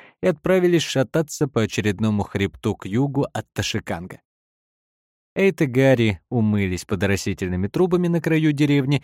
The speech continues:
из которых текла ледяная вода. Я с удовольствием отправился бродить по окрестностям. Как и многие посёлки в Долпа,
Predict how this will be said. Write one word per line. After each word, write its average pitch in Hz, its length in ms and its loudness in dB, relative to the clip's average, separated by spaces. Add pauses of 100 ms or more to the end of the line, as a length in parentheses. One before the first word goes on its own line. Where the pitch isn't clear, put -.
(240)
из 135 120 0
которых 165 400 0
текла 123 420 0
ледяная 98 580 0
вода. 82 320 -4 (440)
Я 185 140 4
с - 80 -2
удовольствием 127 640 0
отправился 101 640 -2
бродить 95 520 -4
по 104 120 -2
окрестностям. 90 720 -8 (520)
Как 175 180 0
и 175 40 0
многие 165 400 2
посёлки 117 560 0
в 92 80 -4
Долпа, 160 500 0